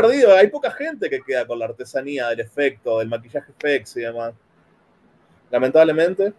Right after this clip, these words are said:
es artesanal. Ahí la encontró, Nahuel Viola. De nada, de nada, Nahuel.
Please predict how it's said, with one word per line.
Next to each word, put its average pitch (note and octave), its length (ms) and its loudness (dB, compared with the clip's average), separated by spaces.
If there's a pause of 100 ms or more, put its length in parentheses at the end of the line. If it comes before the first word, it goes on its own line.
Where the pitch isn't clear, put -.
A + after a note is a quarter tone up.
es - 140 -6
artesanal. C#3 640 2 (1400)
Ahí C#3+ 140 6
la D3+ 100 6
encontró, C#3+ 580 6
Nahuel C#3 340 4
Viola. A#2 420 0 (400)
De C#3 120 0
nada, C3 480 2
de C3+ 120 -4
nada, C#3+ 260 0
Nahuel. A2+ 380 -4